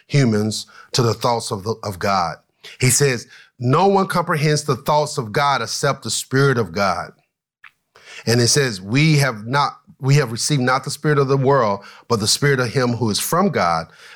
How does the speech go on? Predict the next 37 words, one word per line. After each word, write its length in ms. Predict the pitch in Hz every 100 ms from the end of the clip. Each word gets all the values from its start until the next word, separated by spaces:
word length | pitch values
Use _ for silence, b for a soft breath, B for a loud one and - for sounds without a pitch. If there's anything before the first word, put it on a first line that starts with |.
| -
that 120 | 120
we 140 | 117 120
may 200 | 117 -
understand 720 | 131 117 101 - 151 156 147
the 60 | 131
things 360 | - 127 120 117
freely 300 | 131 123 104
given 300 | 117 110 104
to 160 | 107
us 140 | 98 -
by 300 | 95 95 98
God." 360 | 87 80 78 B B B 104
And 120 | 107
we 120 | 110
see 320 | - - 180
from 200 | 160 127
this 180 | 117 -
passage 640 | - 135 135 - 107 - B B B B
that 180 | 104 117
a 60 | 110
person, 800 | - 165 160 - 156 147 143 - _ _ -
that 160 | 135 107
God 260 | 143 156
has 200 | 147 131
some 160 | 117 107
thoughts, 640 | 143 143 160 - - - b b b b
and 140 | 117
the 100 | 110
way 300 | 113 131 151
that 200 | 139 139
we 160 | 120 143
receive 520 | 127 117 - 143 131 - -
thoughts, 840 | 151 165 - - - - - -
the 80 | 147
thoughts 420 | - 151 165 147
of 220 | 190 190 135
God, 400 | 104 92 90